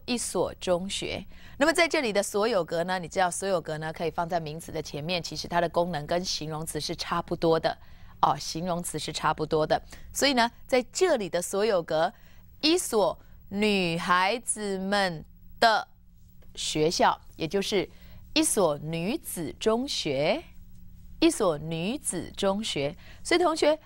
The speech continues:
要特别注意哦，这里的“二”不是指女孩只有一位。哎，你知道了，中学啊，我们说一所中学里面不会总共只有一个女孩子，不是。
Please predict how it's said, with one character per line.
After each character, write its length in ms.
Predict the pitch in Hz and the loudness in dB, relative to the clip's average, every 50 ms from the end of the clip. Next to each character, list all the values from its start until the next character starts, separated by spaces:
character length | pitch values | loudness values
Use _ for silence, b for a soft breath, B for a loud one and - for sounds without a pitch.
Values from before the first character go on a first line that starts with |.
| b | b
要 80 | - 226 | -4 -2
特 120 | - 254 | 0 0
别 80 | 220 220 | 0 0
注 100 | - 254 | -2 0
意 100 | 240 226 | 2 2
哦， 120 | 214 220 B B B B | 2 2 B B B B
这 140 | - 359 339 | 0 2 2
里 80 | 262 | 2
的 100 | 220 233 220 - - | 2 0 0 0 0
“二” 200 | 262 254 214 - - - - | 0 0 0 -2 -6 -12 -10
不 100 | - 214 | -10 -8
是 200 | 214 - 247 208 | -6 -6 -8 -8
指 180 | - 175 156 | -6 -8 -8
女 160 | 151 151 151 143 | -8 -8 -8 -6
孩 220 | 170 147 151 165 | -4 -4 -4 -4
只 160 | - - 202 | -4 -2 0
有 80 | 185 160 | 0 0
一 160 | - - 151 | 0 -2 0
位。 180 | 165 190 180 160 - | 2 2 2 2 2
哎， 180 | - 254 330 180 b b b b | 2 0 0 0 b b b b
你 100 | 170 156 | -8 -6
知 140 | - 233 226 | -4 0 2
道 120 | 254 240 | 4 4
了， 160 | 226 214 214 B B B B B B - | 4 2 0 B B B B B B 0
中 280 | - 262 269 285 311 | 2 2 2 2 0
学 360 | 277 - 202 170 165 175 202 226 - - | -4 -2 0 2 2 0 0 -4 -6 -2
啊， 100 | - 285 | 0 2
我 120 | 294 226 214 | 2 2 2
们 80 | 233 | 2
说 120 | 277 302 302 - | 0 0 2 2
一 80 | 339 | 0
所 180 | 330 - 233 208 | 0 2 0 0
中 220 | - - 240 262 | 0 0 0 0
学 140 | 254 254 208 | 0 -2 -2
里 100 | 196 190 | -2 -2
面 160 | 180 220 233 | -2 -4 -4
不 160 | 208 - 196 208 | -4 -4 -2 0
会 160 | 269 240 208 | 0 0 2
总 220 | - 196 160 151 | 2 0 -2 0
共 180 | 170 220 208 185 | 0 -2 -2 -2
只 120 | - 190 | -2 0
有 80 | 190 170 | 0 0
一 120 | - 180 170 | 0 -4 -4
个 120 | - 175 | -2 -2
女 160 | 156 147 147 147 | -2 -2 -4 -6
孩 160 | 156 151 151 | -6 -6 -6
子， 160 | - - 151 | -6 -6 -8
不 160 | - - 160 | -6 -4 -4
是。 260 | 160 - - 175 - | -2 0 0 -2 -2